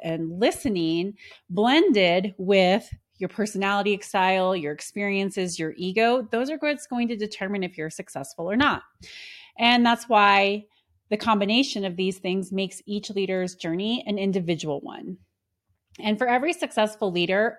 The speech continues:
dozens have failed. So what's going on? So there are numerous studies into why leaders fail, and the reasons are complex.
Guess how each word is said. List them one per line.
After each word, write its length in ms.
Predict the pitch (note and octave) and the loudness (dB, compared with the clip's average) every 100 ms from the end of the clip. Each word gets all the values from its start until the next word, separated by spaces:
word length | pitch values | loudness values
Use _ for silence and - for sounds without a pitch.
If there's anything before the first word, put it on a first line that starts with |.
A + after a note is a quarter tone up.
| G3 | -2
dozens 520 | F#3 F3+ F#3+ F#3+ F#3 | 0 2 0 -2 -2
have 260 | G3 - F3 | -8 -8 -8
failed. 500 | - D3+ - - - - - - _ | -6 -8 -8 -16 -18 -20 -20 -20 _
So 380 | - C#4 C#4+ | 2 6 6
what's 340 | C4 A3 E4 - | 4 0 0 2
going 260 | G#4 G#4+ | 0 2
on? 380 | F#4+ D4+ D3+ - - | 4 2 -2 -10 -12
So 140 | - | 0
there 120 | C4+ C#4+ | 4 6
are 60 | |
numerous 460 | C#4 D#4+ A4 A#4+ - | 6 4 2 -6 -4
studies 560 | G#3 F3+ G3 A3+ A3 | 0 2 2 -2 -4
into 320 | - G3+ F#3+ F#3+ | -6 -6 -4 -2
why 220 | D3+ D#3+ | -2 -2
leaders 360 | F3 F3+ F#3 | -4 -4 -6
fail, 380 | - C#3+ D3+ A3+ | -6 -4 -2 -2
and 340 | - A#3 A#3 A3 | -2 -2 -2 -2
the 60 | A#3 | -2
reasons 280 | B3+ C4+ C#4 | -2 -2 -2
are 60 | |
complex. 800 | C#4 - A3+ G#3+ - G#3+ - - | -4 -4 -4 -4 0 -2 -2 -18